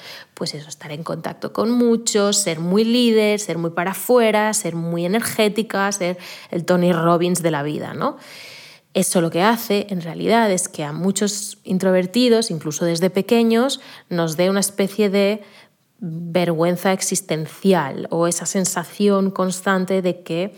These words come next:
tenemos algún problema, de que no somos normales, de que estamos fallados, de que no somos correctas, de que en esta situación, de esta vida, tú no encajas, porque lo que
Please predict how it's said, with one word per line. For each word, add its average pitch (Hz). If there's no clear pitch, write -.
tenemos 185
algún 160
problema, 196
de 170
que 170
no 165
somos 156
normales, 196
de 170
que 175
estamos 165
fallados, 220
de 165
que 165
no 156
somos 208
correctas, 165
de 185
que 165
en -
esta 170
situación, 208
de 175
esta 180
vida, 214
tú 208
no 170
encajas, 180
porque 160
lo 156
que 156